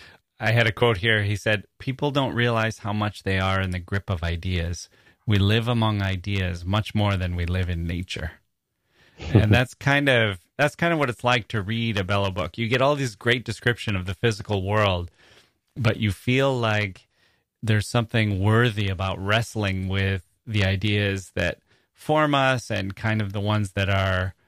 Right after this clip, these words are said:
Speaker 1: of their day and, and are having their moment and that are being wrestled with by people around the country or around the world, but also just the greatest ideas of all time, you know, what it means to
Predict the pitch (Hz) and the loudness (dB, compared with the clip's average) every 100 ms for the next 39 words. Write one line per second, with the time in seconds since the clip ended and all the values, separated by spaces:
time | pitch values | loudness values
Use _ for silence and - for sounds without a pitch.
0 | _ - 117 101 101 101 90 98 101 107 | _ -2 0 0 0 0 0 0 2 0
1 | 107 98 - 104 98 101 107 98 101 98 | -2 -4 -6 -4 -2 0 0 0 -2 0
2 | 101 104 110 110 101 98 95 95 95 92 | 0 2 0 -2 -2 -4 -2 -2 -2 -2
3 | 92 - _ _ - 120 104 104 101 113 | -4 -8 _ _ -4 0 2 2 0 -2
4 | 98 104 107 104 98 92 110 - 104 101 | 0 0 0 -2 -2 -2 -4 -2 0 0
5 | 98 - _ _ _ - 104 98 98 98 | -2 -8 _ _ _ -2 2 2 0 -2
6 | 110 98 113 135 - _ _ _ _ _ | -2 -2 -4 -6 -10 _ _ _ _ _
7 | _ - - 113 107 101 101 104 98 101 | _ -18 -6 2 4 4 4 2 0 2
8 | 110 131 117 - 110 131 - 123 110 107 | 2 0 -2 -2 0 0 0 2 2 2
9 | 101 - _ _ - 120 113 - - 101 | 0 -6 _ _ -12 -2 -2 -2 -2 0
10 | 98 92 98 107 107 - 104 107 113 110 | 0 0 0 0 0 -2 -2 0 -2 -2
11 | 113 120 - 127 117 71 87 87 90 95 | -2 -2 -2 -2 -2 -4 -6 -4 -2 -2
12 | 95 101 104 104 95 - - 101 98 98 | -2 -2 -2 -2 -4 -6 -2 0 0 -2